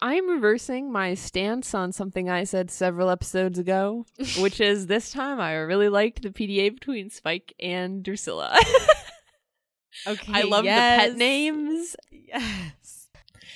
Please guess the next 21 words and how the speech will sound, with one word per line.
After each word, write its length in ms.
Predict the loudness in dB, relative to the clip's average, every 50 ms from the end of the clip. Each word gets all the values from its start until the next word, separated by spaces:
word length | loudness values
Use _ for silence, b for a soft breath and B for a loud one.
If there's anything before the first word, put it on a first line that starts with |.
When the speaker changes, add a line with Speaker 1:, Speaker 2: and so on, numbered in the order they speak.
| B B B B -2
Speaker 1:
And 180 | -2 -2 2
then 540 | 2 2 2 2 0 -2 -4 -6 -6 -8 -8 -10 _ -20 _ -6
I 140 | -2 -2 0
lo-, 200 | 2 2 2 4
I 120 | 4 2 2
just 200 | 2 2 2 4
love 180 | 2 2 2 2
their 140 | 0 0 0
conversation. 800 | 0 0 -2 -2 0 0 -2 -4 -2 0 0 0 0 0 -2 -2
I 80 | -2 0
love 220 | 2 2 0 0 -2
seeing 320 | -10 -4 -2 0 0 0
them 160 | -2 -2 -2
interact. 800 | -4 -6 -4 -2 -2 -2 -2 -2 -4 -4 -2 -2 -2 -4 -4 _
She's 180 | -8 -6 -4 -2
like, 280 | 0 -2 -2 -4 -10 b b b b b b b b _
"Do 140 | -10 -2 2
you 100 | 2 4
like 360 | 4 4 2 0 -2 _ -10 -4
my 220 | -2 0 2 2
insides?" 1400 | 2 2 2 0 0 -4 -10 -10 -6 -6 -4 -2 0 0 0 0 -2 -2 -4 -4 -6 -6 _ _ -20 -20 -20 -20